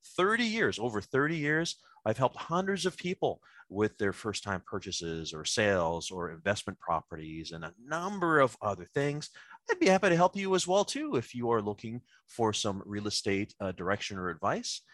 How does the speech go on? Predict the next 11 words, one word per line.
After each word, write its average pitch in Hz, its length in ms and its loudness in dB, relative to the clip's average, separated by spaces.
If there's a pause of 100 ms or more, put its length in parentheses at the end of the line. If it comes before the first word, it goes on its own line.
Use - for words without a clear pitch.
(300)
uh, 101 400 0 (160)
a - 40 -10
second 104 340 0
opinion 185 520 -2
or 135 220 2
anything. 202 500 -2
Just - 220 -6
reach 214 200 0
out 208 200 4
to 202 100 2
me. 175 300 2